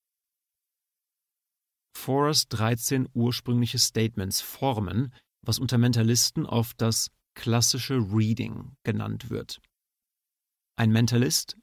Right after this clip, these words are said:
der die Techniken eines Wahrsagers demonstrieren möchte, könnte, mit angemessener Theatralik und Kristallkugel geleiteter Beratung mit den höheren Mächten,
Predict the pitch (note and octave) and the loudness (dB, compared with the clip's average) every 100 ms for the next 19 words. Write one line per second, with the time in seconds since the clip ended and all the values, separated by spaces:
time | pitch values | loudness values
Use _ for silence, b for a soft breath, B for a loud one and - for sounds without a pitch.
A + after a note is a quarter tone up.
0 | _ A2 A2+ A2 - C3+ C#3+ C#3 D3+ A2 | _ 0 2 2 0 -4 -4 -8 -8 -2
1 | G#2+ G2+ F#2 G#2+ B2+ G#2+ F#2+ G#2 - - | 0 0 0 0 2 0 -2 -4 -6 0
2 | A2+ G#2+ - - A#2+ G#2+ F2+ F#2+ - D#3 | 2 2 0 0 2 2 2 -6 -6 -8
3 | D#3 _ - G#2 G#2 - A3+ - _ _ | -8 _ -10 -6 -4 -4 -6 -10 _ _
4 | _ _ - A2 - G#2+ G#2+ G2+ G2 - | _ _ -10 -10 -4 -2 0 0 -2 -2
5 | G2 F#2 - F#2+ - F#2+ F#2 G2+ A2 - | -4 -4 -6 -6 -6 -2 0 0 -2 -2
6 | G#2+ - - - G2+ A2 A#2 A#2 A2 A#2 | -6 -4 -6 -4 0 0 0 0 2 2
7 | A2 G#2 G#2 A#2 - A2 A2 G#2+ G#2+ A2+ | 0 0 -2 -2 -2 0 0 0 0 0
8 | A#2+ G#2+ A2 G#2+ G#2 A2 G#2+ G#2+ A2 - | 2 2 2 2 4 4 2 2 0 -2
9 | - D3 D#3+ | -4 -4 -4